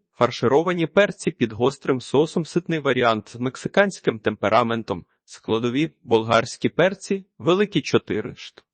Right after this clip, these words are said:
варений рис — один-п'ять чашки, консервована квасоля — один чашка, консервована кукурудза — один чашка, гострий соус болгарський або сальса — один-два склянки, свіжа кінза, нарізана — один стл, кмин — один ч,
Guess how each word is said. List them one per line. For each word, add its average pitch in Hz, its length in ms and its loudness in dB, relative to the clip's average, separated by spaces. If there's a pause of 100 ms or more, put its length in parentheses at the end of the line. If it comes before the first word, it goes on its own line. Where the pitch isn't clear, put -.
(120)
варений 110 460 2
рис — 110 260 -4
один-п'ять 113 640 0
чашки, - 520 -4 (140)
консервована 113 800 -2
квасоля — 110 460 -2 (100)
один 127 320 -2
чашка, - 520 0 (160)
консервована 117 800 -4
кукурудза — 151 680 -4
один 110 320 -2
чашка, - 540 -2 (260)
гострий 113 520 -2
соус 101 440 -4
болгарський 110 680 -2
або 101 260 0
сальса — 107 560 -4
один-два 110 640 -2
склянки, 123 580 -4 (120)
свіжа 180 440 -4
кінза, 110 520 -2 (200)
нарізана — 131 640 0
один 110 340 -2
стл, - 300 -14 (340)
кмин — 170 360 0
один 123 360 -2
ч, - 180 -16